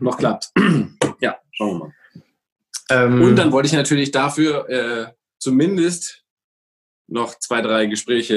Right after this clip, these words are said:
Speaker 1: im Vorfeld geklärt
Speaker 2: Yes.
Speaker 1: haben, damit
Speaker 2: Ja.
Speaker 1: Hörgeschäft weitergehen kann.
Speaker 2: Ich muss auch sagen,
Speaker 1: Ja.
Speaker 2: also ich hab auch eigentlich jemand grad konkret schon, schon am Planen und mir wäre es am liebsten, das so zu machen, wie wir das jetzt machen. Und sie hat aber selber vorgeschlagen, ob wir das nicht vor Ort machen.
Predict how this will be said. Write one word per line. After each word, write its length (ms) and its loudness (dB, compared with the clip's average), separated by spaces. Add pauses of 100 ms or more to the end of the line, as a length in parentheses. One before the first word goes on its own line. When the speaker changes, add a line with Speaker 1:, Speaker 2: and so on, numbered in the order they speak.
Speaker 1:
im 200 -4
Vorfeld 800 -4 (240)
geklärt 400 2
Speaker 2:
Yes. 20 -2
Speaker 1:
haben, 340 0
damit 300 2 (260)
Speaker 2:
Ja. 80 0
Speaker 1:
Hörgeschäft 280 -2 (100)
weitergehen 380 0
kann. 260 -6 (300)
Speaker 2:
Ich 160 2
muss 180 2
auch 160 0
sagen, 220 2
Speaker 1:
Ja. 80 0
Speaker 2:
also 180 0
ich 160 0
hab 340 -4
auch 280 0
eigentlich 320 -2
jemand 400 -2
grad 240 -2
konkret 440 -2
schon, 480 -2
schon 300 -4
am 200 -4
Planen 460 0
und 220 -8
mir 140 4
wäre 120 4
es 120 -2
am 100 0
liebsten, 360 -2
das 140 0
so 120 -6
zu 160 -4
machen, 260 -2
wie 60 -2
wir 80 -4
das 160 0
jetzt 200 -6
machen. 320 -8 (480)
Und 180 0
sie 200 2
hat 80 0
aber 160 2
selber 240 2
vorgeschlagen, 480 -2
ob 140 -6
wir 60 0
das 120 -2
nicht 160 -10
vor 140 -6
Ort 180 -8
machen. 380 -10